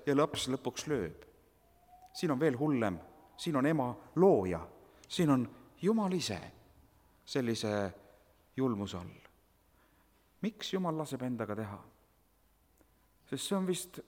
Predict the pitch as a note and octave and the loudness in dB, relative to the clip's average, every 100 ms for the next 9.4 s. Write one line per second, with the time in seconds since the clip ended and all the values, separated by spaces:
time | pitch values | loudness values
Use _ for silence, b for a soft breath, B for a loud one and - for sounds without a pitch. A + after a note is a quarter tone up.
0 | - C#3 D3+ C#3+ G3+ F#3 C3+ A#2+ E3 D#3+ | -4 2 4 4 4 4 2 2 0 2
1 | C#3 B2 D3 D3 B2+ A#2 - D3 C3+ A2 | 0 2 2 2 2 -4 -6 -2 0 0
2 | C#3+ A#2 F#2+ - - - - _ _ _ | -2 -2 -4 -8 -10 -12 -20 _ _ _
3 | _ _ _ C3 A2+ - D3+ E3 D3+ - | _ _ _ -12 -10 -4 -2 -2 -4 -4
4 | C3+ B2 A2+ A2 A#2+ B2+ G#2+ - - - | -4 -4 -4 -4 0 0 -2 -8 -18 -20
5 | _ _ _ _ _ _ _ _ _ D3+ | _ _ _ _ _ _ _ _ _ 0
6 | C#3+ B2+ F#3+ - D3+ C3 C#3+ D3 B2+ A2+ | 2 2 0 0 0 0 2 2 2 2
7 | C3+ C3+ - B2+ C3 C3+ - A#2+ A2+ C#3 | 2 0 -4 -4 -4 -6 -4 -2 2 2
8 | D3 - B2+ A#2 B2 A#2+ C3+ D3 G2 F#2 | 0 -2 -4 -4 -6 -4 -2 0 -2 -2
9 | G2 F#2+ F2 | -6 -6 -8